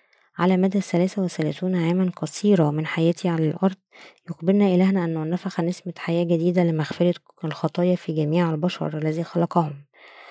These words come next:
كل من في المسيح، فهو الآن خليقة جديدة. مكتوب في كورنثوس الثانية الإصحاح السابع عشر الآية الخامسة في العهد الجديد: "إذا كان أحد في المسيح فهو خليقة جديدة،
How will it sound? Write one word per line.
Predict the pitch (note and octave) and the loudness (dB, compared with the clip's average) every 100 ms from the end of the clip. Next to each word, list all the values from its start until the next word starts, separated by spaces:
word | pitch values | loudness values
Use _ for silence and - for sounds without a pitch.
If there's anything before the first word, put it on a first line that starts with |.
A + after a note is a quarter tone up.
| - - | -20 -4
كل | G#3+ A3 | 2 4
من | G#3+ G3+ | 4 2
في | - | 2
المسيح، | F#3 E3 - F#3+ | 2 0 0 -6
فهو | - E3+ F3 | -4 -2 2
الآن | F3+ F3+ F#3 | 2 0 -2
خليقة | - E3 E3+ F#3+ | -2 -2 0 0
جديدة. | E3 D3+ C#3+ D3+ C#3+ _ _ _ _ - | 0 0 -4 -8 -14 _ _ _ _ -12
مكتوب | - G#3+ | -4 -4
في | G3+ - G3+ | -4 0 2
كورنثوس | G3 - F3+ G3+ F#3 - | 2 0 -2 -2 -8 -12
الثانية | - F3 D#3+ F#3 G3 | -6 -2 0 2 2
الإصحاح | F3 - F3+ F3+ | 0 -4 -4 -4
السابع | E3 - F3+ E3+ D#3+ | -2 -2 0 0 -2
عشر | F3+ E3+ | -4 -4
الآية | E3+ F3 | -2 -2
الخامسة | E3+ D#3+ D3+ E3+ F3+ | -2 -4 -4 -4 -6
في | E3+ | -2
العهد | D#3 E3 E3+ | -2 -2 -2
الجديد: | D#3+ E3+ E3+ E3+ D3 - - - - _ _ | -2 -2 -2 -4 -8 -16 -20 -20 -20 _ _
"إذا | - | -4
كان | - F#3+ | 0 2
أحد | F#3+ F#3+ G3+ | 2 0 -2
في | - | -2
المسيح | F3 E3 - F#3 | -2 -2 -4 -6
فهو | - E3+ F3 | -2 0 0
خليقة | E3 E3 F#3 F3+ | 0 -2 0 -2
جديدة، | E3 D#3+ E3+ F#3 G3 | -2 -2 0 0 -2